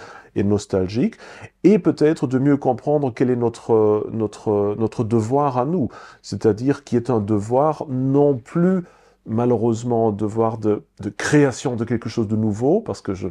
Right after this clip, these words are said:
je, je ne crois pas, malheureusement, en la possibilité d'un nouvel élan, euh, civilisationnel occidental. Je crois que pour ça, nous sommes tout simplement,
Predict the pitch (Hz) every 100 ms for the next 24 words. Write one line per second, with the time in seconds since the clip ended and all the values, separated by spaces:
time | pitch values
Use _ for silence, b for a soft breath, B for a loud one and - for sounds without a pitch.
0 | 92 101 98 98 98 98 95 - - 110
1 | - 120 131 131 110 107 101 98 104 110
2 | 117 B B B B 110 104 95 110 -
3 | 101 101 104 117 110 101 90 92 113 123
4 | 113 104 101 95 104 110 110 107 95 90
5 | - 117 98 101 104 98 - 101 107 101
6 | 95 - 95 92 95 127 170 127 98 107
7 | 101 104 B B B B - 104 - 110
8 | 107 98 - 98 95 101 107 98 98 95
9 | 95